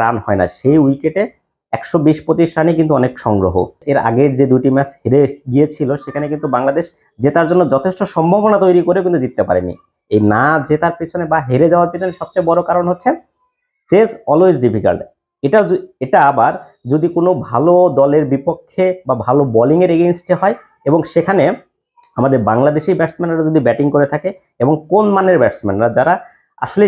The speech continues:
ন্যাশনাল টিমের সঙ্গে না, but ন্যাশনাল টিমের আশপাশে ক্রিকেটাররা ওই জায়গায় খেলছিলেন, তাদের পক্ষে টি টোয়েন্টি ফরম্যাটে কিন্তু চেস করাটা খুবই ডিফিকাল্ট, যেটা আমরা প্রথম দুইটি ম্যাচে বাংলাদেশ যে হেরে গিয়েছিল বা রংপুর রাইডার্স যে হেরে গিয়েছিল সেখানে দেখেছি।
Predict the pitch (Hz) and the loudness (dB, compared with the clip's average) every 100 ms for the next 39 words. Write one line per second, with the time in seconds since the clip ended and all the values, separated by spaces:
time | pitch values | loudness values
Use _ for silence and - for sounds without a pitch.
0 | 170 170 220 208 208 208 - - 185 208 | 2 2 -2 0 0 0 0 0 2 2
1 | 165 151 160 156 151 175 175 180 - - | 2 0 0 -2 -2 -4 -2 -4 -6 -10
2 | - _ - - 180 147 147 131 143 - | -12 _ -8 -6 -4 0 2 2 2 -2
3 | - _ _ - 143 151 151 151 139 139 | -8 _ _ 0 2 2 2 0 0 0
4 | 160 196 202 - 131 160 165 - 156 _ | 0 -2 -2 -4 -2 -2 -4 -10 -10 _
5 | - 110 - _ _ _ _ - 180 220 | -2 -2 -2 _ _ _ _ -6 0 2
6 | 208 - 175 180 185 175 170 170 147 147 | 2 -2 -2 0 -2 -2 -2 -2 -2 -4
7 | - 139 139 196 - - 135 120 101 123 | -2 0 0 -4 -8 -2 0 2 0 0
8 | 123 143 123 131 123 139 135 135 143 123 | 0 0 -2 -2 -2 -2 -4 -6 -4 0
9 | 120 123 135 131 147 120 113 120 135 135 | -2 0 -2 -2 -2 -2 0 0 0 -2
10 | 110 143 151 135 92 92 104 110 113 113 | 2 2 2 0 -2 -2 0 0 0 -2
11 | 131 120 135 131 127 131 139 143 - 240 | -2 -2 -6 -10 -4 0 0 -2 -4 -4
12 | - _ _ _ 139 147 143 107 107 151 | -6 _ _ _ -4 0 0 0 0 0
13 | - | 0